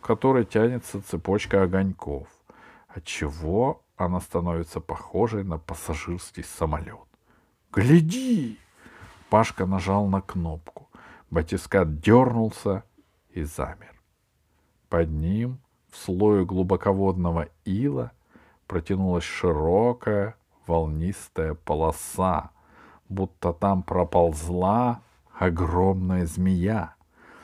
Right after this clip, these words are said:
Пашка сразу же перевел батискат на ручное управление и направил его по следу. «Наверное, это морской змей», сказал Пашка. «Кто еще мог оставить такой след?»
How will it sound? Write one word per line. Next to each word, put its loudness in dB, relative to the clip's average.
Пашка 0
сразу 6
же 4
перевел 6
батискат 2
на 0
ручное 0
управление 2
и 2
направил 2
его 0
по -4
следу. -6
«Наверное, 0
это 0
морской 4
змей», 2
сказал -4
Пашка. -4
«Кто 8
еще 6
мог 2
оставить 2
такой 2
след?» -6